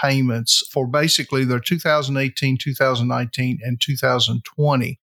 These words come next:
practice changes that they had initiated on the farm. And most of the practice changes that we're looking at were around no-till or reduced tillage and cover crops. So that's where the payments were being generated.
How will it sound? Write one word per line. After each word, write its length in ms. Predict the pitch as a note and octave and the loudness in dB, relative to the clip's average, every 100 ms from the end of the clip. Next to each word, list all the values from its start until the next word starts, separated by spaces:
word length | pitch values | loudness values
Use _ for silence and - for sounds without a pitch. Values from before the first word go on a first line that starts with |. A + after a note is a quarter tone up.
| _ | _
practice 360 | F3 F3+ C3 | -2 -2 -2
changes 520 | - B2+ B2 A#2+ C3 C3 | 0 0 -2 -2 -2 -2
that 200 | B2 - | -2 -2
they 180 | B2+ | 2
had 240 | A#2+ B2 A#2 | 2 0 0
initiated 540 | C3+ C#3 - C3 B2 A#2 | 0 2 2 2 0 -2
on 160 | - | -4
the 60 | A#2+ | -6
farm. 480 | - E3+ C3+ B2 C3 | -2 2 2 2 0
And 180 | D3+ | 0
most 320 | D#3 G#3 B3 A#3+ | 2 4 2 0
of 80 | |
the 80 | G#3 | -2
practice 440 | G3+ F3+ F3 - - | 0 0 0 -2 0
changes 540 | - D3 C#3+ C3+ B2 | 2 4 4 2 2
that 120 | C3+ | 0
we're 200 | C3 C3 | 0 2
looking 420 | C3+ E3+ D3 B2+ | 2 2 2 0
at 260 | B2 B2 B2+ | 2 0 0
were 300 | C3 B2+ B2+ | 0 2 2
around 380 | C3 C3 B2+ C3 | 2 2 2 2
no-till 720 | C3+ C#3+ - C3 B2 B2 - | 2 2 2 2 2 0 0
or 180 | C#3 C3+ | 0 2
reduced 500 | B2+ A#2+ C3 B2 - | 0 0 0 0 0
tillage 420 | C3 A#2 A2+ - | 0 -2 -4 -10
and 140 | A2+ - | -20 -14
cover 220 | A2+ - - | -14 -14 -8
crops. 360 | A#2+ G#2 - | -6 -6 0
So 240 | - C#3 A2+ _ - | 2 2 0 _ 0
that's 320 | E3+ D#3+ - | 2 2 0
where 120 | D3+ | 0
the 120 | C3+ | 0
payments 480 | - D3+ C#3 B2+ - | 2 2 4 2 0
were 80 | B2+ | 0
being 300 | C3 B2+ B2 | 0 0 2
generated. 640 | C3+ E3 C#3+ B2 A2+ - | 4 4 4 2 -2 -8